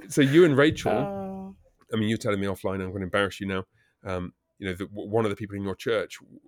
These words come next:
Speaker 1: when you, when you asked, you know, who his role models were, the only person he could think of as a family role model were, well, it was you and Rachel.
Speaker 2: Mm-hmm.
Speaker 1: And
Speaker 2: Yes,
Speaker 1: you'd
Speaker 2: obviously.
Speaker 1: expect him, you'd expected him to say, "Oh,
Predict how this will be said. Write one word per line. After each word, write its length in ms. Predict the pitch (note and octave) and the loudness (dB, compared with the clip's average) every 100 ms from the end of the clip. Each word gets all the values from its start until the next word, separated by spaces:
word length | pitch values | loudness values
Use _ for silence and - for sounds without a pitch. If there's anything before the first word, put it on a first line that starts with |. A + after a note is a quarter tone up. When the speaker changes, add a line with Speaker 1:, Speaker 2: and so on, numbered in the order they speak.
| _ - | _ -8
Speaker 1:
when 220 | G#2+ G#2+ | -4 -4
you, 80 | A2 | -2
when 180 | A2+ A2 | -2 0
you 160 | G#2 | 0
asked, 360 | G#2+ G2+ - - _ | 0 -2 -10 -18 _
you 80 | G#2 | -10
know, 120 | F#2 - | -10 -6
who 100 | A2 | -6
his 200 | G#2+ G2 | -6 0
role 160 | G#2+ | 0
models 380 | G#2 F2 F2 F#2+ | 0 -4 -10 -12
were, 280 | - - - - _ _ _ _ | -10 -10 -12 -18 _ _ _ _
the 140 | A2+ A#2 | 0 4
only 460 | C3+ C3+ B2 A#2+ - _ _ - | 6 4 2 -2 -6 _ _ -2
person 520 | A#2+ A2+ - G2+ F#2+ | 2 2 0 -6 -8
he 100 | G2 | -10
could 140 | G2+ | -12
think 300 | - A2 G2 | -8 -6 -6
of 160 | F#2 F#2 | -8 -8
as 120 | F2+ | -10
a 40 | F#2 | -12
family 680 | - G2 F#2+ F#2 F#2 F2+ - _ _ _ _ _ - | -8 -6 -4 -6 -6 -8 -14 _ _ _ _ _ -4
role 280 | G#2 G2+ | 0 0
model 460 | G2 F2 F2+ F2 F#2+ _ _ _ _ _ _ | -2 -6 -6 -10 -10 _ _ _ _ _ _
were, 320 | G#2 F#2+ F#2 - _ _ | -4 -2 -4 -6 _ _
well, 140 | G#2+ F2 | -8 -8
it 60 | |
was 100 | F2+ F#2+ | -6 -6
you 100 | F2 | -6
and 100 | E2+ | -6
Rachel. 360 | D#2+ - - _ | -8 -12 -20 _
Speaker 2:
Mm-hmm. 200 | B2 A#2+ | -6 -6
Speaker 1:
And 100 | A2+ - _ - | -8 -12 _ -4
Speaker 2:
Yes, 160 | A2 A#2+ | -2 0
Speaker 1:
you'd 40 | |
Speaker 2:
obviously. 240 | B2 C3 B2 | 2 4 4
Speaker 1:
expect 480 | - - C#3+ - | 2 0 0 0
him, 340 | G#2+ F#2 F#2 G#2+ - | -8 -8 -12 -12 -2
you'd 180 | A2+ | 0
expected 400 | A#2 - A#2+ G#2+ | 0 0 -2 -2
him 100 | G2+ | -8
to 80 | F#2 | -6
say, 140 | - G#2 | -4 -2
"Oh, 160 | G#2+ | -2